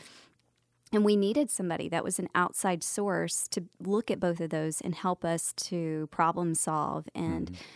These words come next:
Speaker 1: to talk to both of our issues and see how we can healthfully
Speaker 2: Yeah.
Speaker 1: communicate and, and come together
Speaker 2: Yeah.
Speaker 1: on all that.
Speaker 2: Well, and I think, too, the, uh, you know, people always, always, they know generically, like, the media,
Speaker 1: Mm-hmm.
Speaker 2: you know, they,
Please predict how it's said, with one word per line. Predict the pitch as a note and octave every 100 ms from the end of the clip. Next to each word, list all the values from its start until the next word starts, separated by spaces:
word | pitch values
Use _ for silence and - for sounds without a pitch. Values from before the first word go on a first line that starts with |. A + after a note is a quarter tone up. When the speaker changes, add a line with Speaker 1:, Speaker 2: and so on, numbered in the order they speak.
| - _
Speaker 1:
to | - F#3+
talk | - F#3 -
to | F3+
both | F3 E3+
of | E3
our | D#3+
issues | D#3 E3+ - E3+ D#3+ -
and | E3 D#3+
see | E3+
how | D#3+ E3
we | D#3+
can | - E3+ E3
healthfully | - F3 F3+ - F#3 D#3+ D3+ D3+ D3+
Speaker 2:
Yeah. | - D#3+ - -
Speaker 1:
communicate | G3+ F3+ F3 E3+ E3 D3+ -
and, | E3 C#3+ C#3 - -
and | E3+ D#3+
come | - D3
together | - D3+ D3 C#3 C3
Speaker 2:
Yeah. | B2 D#2+ D#2+ -
Speaker 1:
on | E2+
all | -
that. | - - -
Speaker 2:
Well, | B2+
and | G#2+ G#2+ G#2 G#2
I | G#2
think, | C#3+ A#2+
too, | - B2 A#2 F2
the, | F#2+ F#2
uh, | F2+ F2 E2 - _ _
you | C3
know, | A#2
people | D3+ D3+ G#2+
always, | F#2+ F2+ F2+ -
always, | G#2 F#2 F2 - - - -
they | A2
know | G#2+ A#2
generically, | G#2+ G2 G2 G2+ G2 A#2+ G2
like, | F#2 F2+ -
the | F2+
media, | F#2 F#2 F#2+ G2 - _
Speaker 1:
Mm-hmm. | G#3 F3+ F#3
Speaker 2:
you | G2+
know, | F2+
they, | F2 F2+